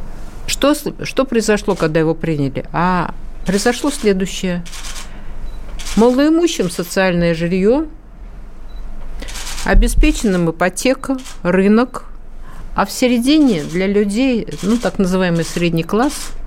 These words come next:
бюджетная сфера, социальная сфера, да, люди, которые живут на зарплату и не воруют, и не получают взятки, да, не берут взятки. Вот для них ничего государство не предложило. Мы предложили –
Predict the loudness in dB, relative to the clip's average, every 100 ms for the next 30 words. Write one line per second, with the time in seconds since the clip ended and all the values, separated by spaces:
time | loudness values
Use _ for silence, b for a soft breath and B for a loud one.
0 | -8 -8 -8 -6 -6 -8 -10 -10 -10 B
1 | B B 0 4 4 4 2 -2 -4 -2
2 | -2 0 -2 -4 -4 0 0 2 0 -2
3 | -2 0 0 -2 -2 -2 -2 -4 -8 -2
4 | 2 2 2 0 2 2 2 2 2 2
5 | 2 2 2 0 2 0 2 2 4 4
6 | 4 0 -2 -4 0 0 0 -2 -2 0
7 | 0 0 -4 -6 0 0 0 0 2 0
8 | -2 -2 -4 -4 -8 -10 -10 -10 -8 -6
9 | -6 -6 -6 -6 -6 B B B B 4
10 | 4 2 2 0 -2 -2 0 2 4 2
11 | 0 -10 -8 -4 0 0 0 -4 -4 -2
12 | -2 0 0 -2 -2 -4 -6 -10 -10 -10
13 | -12 -12 B B B B B 4 4 4
14 | 2 2 2 2 2 0 -2 -6